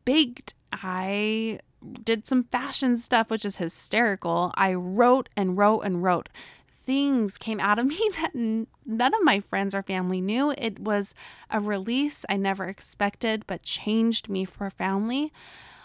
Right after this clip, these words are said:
Um, but I kept going. I kept picking away at that list. Not on my list was to start a podcast.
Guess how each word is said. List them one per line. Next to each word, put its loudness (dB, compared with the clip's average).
Um, 2
but 0
I 2
kept -6
going. 0
I -8
kept -10
picking -6
away -4
at -10
that -8
list. -6
Not 6
on 6
my 8
list 2
was -2
to -6
start -2
a -8
podcast. -6